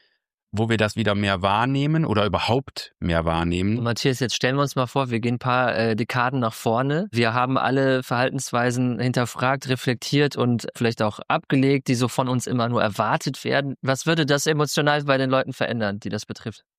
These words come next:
Speaker 1: Naja, es würde emotional bedeuten, dass die sich wahrscheinlich damit gar nicht mehr beschäftigen. Also dieses, ich
Speaker 2: Mhm.
Speaker 1: glaube, man, äh, man darf, man darf nicht davon ausgehen, dass wir irgendwann so einen Punkt erreicht haben, wo wir dann alle noch in Glückseligkeit leben, sondern wir beschäftigen uns dann eben mit den anderen Dingen, die dann anstehen.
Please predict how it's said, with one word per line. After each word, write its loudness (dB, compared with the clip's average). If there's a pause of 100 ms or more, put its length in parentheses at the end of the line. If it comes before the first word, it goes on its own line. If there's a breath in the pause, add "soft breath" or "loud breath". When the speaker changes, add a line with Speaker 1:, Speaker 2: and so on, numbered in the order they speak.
(120)
Speaker 1:
Naja, 4
es -2
würde 2
emotional 2
bedeuten, 2
dass -2
die -4
sich -2
wahrscheinlich 0
damit 2
gar 2
nicht 0
mehr 2
beschäftigen. -2 (160)
Also 2
dieses, 2
ich -4
Speaker 2:
Mhm. -6
Speaker 1:
glaube, 4
man, 2 (420 loud breath)
äh, 2
man 4
darf, 0
man -6
darf 0
nicht 0
davon 0
ausgehen, 2
dass 0
wir -6
irgendwann 2
so 0
einen 2
Punkt 0
erreicht 2
haben, 2
wo 0
wir 0
dann 0
alle 2
noch 2
in 0
Glückseligkeit 0
leben, 2
sondern 2
wir 2
beschäftigen 0
uns -2
dann 2
eben 0
mit 0
den 0
anderen 0
Dingen, 2
die -4
dann 2
anstehen. -6